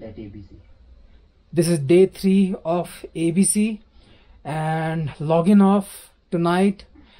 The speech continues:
Speaker 2: from माछे पुचारे?
Speaker 1: हम्म।
Speaker 2: माचू पुचारे?
Speaker 1: हम्म।
Speaker 2: हैं?
Speaker 1: हम्म।
Speaker 2: माचू पुचारे, इसका मतलब है मछली की पूंछ,
Speaker 1: हम्म।
Speaker 2: basically, नेपाली में माचू पुचारे बोलते हैं। इंग्लिश में इसको नाम दिया फिश, फिशमैन टेल? फिश
Speaker 1: फिश,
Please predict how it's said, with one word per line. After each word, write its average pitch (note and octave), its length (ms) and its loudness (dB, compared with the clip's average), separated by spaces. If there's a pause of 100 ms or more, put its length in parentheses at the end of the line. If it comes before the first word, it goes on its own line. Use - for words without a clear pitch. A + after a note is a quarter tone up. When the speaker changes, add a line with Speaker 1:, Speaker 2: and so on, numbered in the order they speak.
(360)
Speaker 2:
from E3+ 440 0 (1000)
माछे F#3 340 0
पुचारे? G#3 460 -2 (220)
Speaker 1:
हम्म। G#2+ 260 -12 (260)
Speaker 2:
माचू F#3+ 260 0
पुचारे? D3+ 440 -6 (320)
Speaker 1:
हम्म। C3 280 -6 (480)
Speaker 2:
हैं? A3 300 0 (120)
Speaker 1:
हम्म। G#2 220 -12 (320)
Speaker 2:
माचू G3 260 4
पुचारे, F#3 360 2
इसका G#3 180 0
मतलब G3+ 320 2
है A3 140 -2 (140)
मछली F#3 420 0
की G3+ 220 0
पूंछ, F3+ 360 -2
Speaker 1:
हम्म। E3+ 180 -2
Speaker 2:
basically, C#3+ 500 -6 (100)
नेपाली D#3 380 -4
में F3 100 -2
माचू D#3 280 -6
पुचारे D3 340 -4
बोलते C#3 300 -4
हैं। A#3+ 140 -4 (440)
इंग्लिश F3+ 380 4
में F#3 60 4
इसको F#3 160 0
नाम E3+ 220 -2
दिया E3+ 160 0
फिश, - 680 -4 (380)
फिशमैन F#3 560 0
टेल? C#4+ 280 -2
फिश - 340 -8
Speaker 1:
फिश, - 80 -20